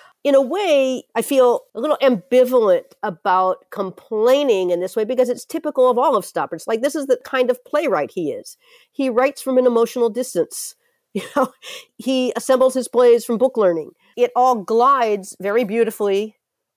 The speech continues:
on an intellectual surface. It's often, like, super engaging and interesting, you know, like the arguments about assimilation and Zionism in the first scenes that are old to me,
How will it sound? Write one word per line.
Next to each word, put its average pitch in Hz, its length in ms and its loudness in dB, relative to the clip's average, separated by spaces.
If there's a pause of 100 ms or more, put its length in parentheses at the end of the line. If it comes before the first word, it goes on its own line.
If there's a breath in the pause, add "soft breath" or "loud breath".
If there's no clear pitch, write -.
on 202 120 0
an 226 120 0
intellectual 202 960 -2 (360)
surface. 285 540 -2
It's 190 180 -8
often, 208 380 0
like, 175 240 -2
super 240 320 0
engaging 165 480 0
and 180 60 2
interesting, - 480 -4 (140)
you 254 60 -2
know, 269 80 4
like 240 240 2
the - 100 0
arguments 165 460 -2
about 165 220 -2
assimilation 160 580 -2
and 165 140 2
Zionism 165 580 0 (300 soft breath)
in 175 240 -4
the 165 80 -2
first 160 400 -4
scenes 151 520 -6 (100)
that 160 460 -6 (380 soft breath)
are 160 640 2 (240)
old 226 560 4 (380)
to 208 80 0
me, 202 560 0